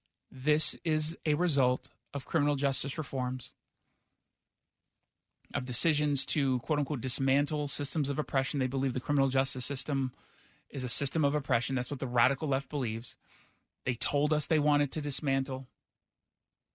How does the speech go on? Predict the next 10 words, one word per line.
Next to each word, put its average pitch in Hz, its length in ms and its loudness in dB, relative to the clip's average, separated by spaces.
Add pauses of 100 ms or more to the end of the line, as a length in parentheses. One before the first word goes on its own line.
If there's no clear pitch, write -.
(200)
They 156 80 -2
told 190 400 0
us 117 140 -2
that. - 240 -14 (1200)
And 151 120 -2
that's 147 140 0
precisely 156 520 2
what 147 200 -2
they 151 100 2
did. 147 220 0